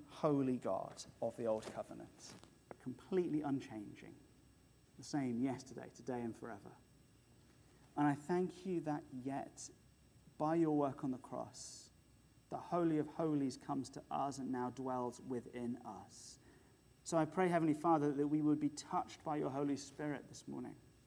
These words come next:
And if there's some necrotic part of our life, God, would you revive it? God, if there's some corner of our heart that is in need of, of resurrection, in need of healing,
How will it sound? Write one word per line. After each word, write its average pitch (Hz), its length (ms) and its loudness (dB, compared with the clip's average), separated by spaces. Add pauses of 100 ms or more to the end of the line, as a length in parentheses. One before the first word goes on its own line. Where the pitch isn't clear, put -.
(880)
And 156 120 2
if 165 100 0
there's 151 200 0
some 151 360 2 (320)
necrotic 151 680 -2
part 156 240 2
of 139 80 -2
our 131 120 2
life, 143 300 -2 (880)
God, 139 220 0
would 139 140 -4
you 143 260 4 (220)
revive 139 400 -2
it? - 240 -14 (1500)
God, 156 100 0
if 143 100 -6
there's 151 120 -6
some 151 220 0 (260)
corner 160 260 0
of 139 80 -2
our 131 140 -2 (100)
heart - 480 -6
that 131 100 -8
is 120 240 -6 (400)
in 127 220 -2
need 143 300 4
of, 127 80 -2 (140)
of 117 180 -10
resurrection, 123 800 -6
in 113 120 -6
need 131 180 -2
of 123 60 -10 (160)
healing, 139 360 -4